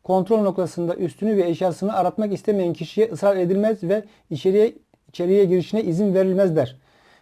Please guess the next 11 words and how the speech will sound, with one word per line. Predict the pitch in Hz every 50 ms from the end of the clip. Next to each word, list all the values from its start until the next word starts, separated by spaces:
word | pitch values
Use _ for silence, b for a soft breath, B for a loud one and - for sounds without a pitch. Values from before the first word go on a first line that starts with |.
| b b
İş | 233 220 190 226
yeri | 220 226 240 208 185
ve | 190 165 135 131 - -
konut | - 165 180 208 226 - _ _ _ _ _ _
araması | - 170 170 185 190 185 - - 220
kişinin | 185 - 180 170 175 196 214 226 226
özel | - 190 170 202 208
hayatının | 185 180 180 175 190 202 208 196
gizliliği, | 175 180 175 165 160 180 208 226
özgürlüğünün | 214 180 170 170 185 180 175 175 180 202 240 247
ihlalidir. | - 160 156 156 170 170 170 170 147 131 127 - - _